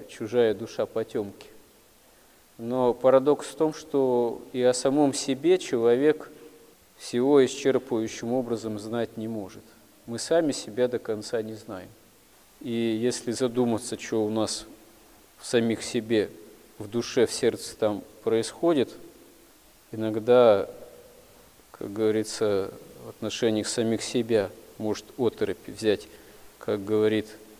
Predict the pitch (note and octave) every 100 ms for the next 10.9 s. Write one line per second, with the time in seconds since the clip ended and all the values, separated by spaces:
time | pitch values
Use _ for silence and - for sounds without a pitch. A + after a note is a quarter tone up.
0 | - - - - A2+ G#2 A2 - - D#3+
1 | D#3 C#3 - - B2 A#2 A2 G2+ C3 C#3+
2 | B2 A2+ G2+ A#2 A2 A2 - - A2 -
3 | F#2 E2+ - - - _ _ _ _ _
4 | _ - A2 A#2 - C#3+ B2+ A#2+ A2+ A2
5 | - B2 A#2+ - A2 G#2 - A2+ A2+ A#2+
6 | C3+ C3 G#2 G2+ A2 G#2+ - - C3+ B2+
7 | G#2+ - G2+ G#2 G#2 F2+ - - - -
8 | - _ _ _ - - G#2+ F#2+ - A2
9 | G#2+ F#2+ A2+ G#2 - A2+ A2 A2+ G#2 G#2
10 | G2 A2+ A2+ C3+ A#2 G#2 G#2 G#2 G2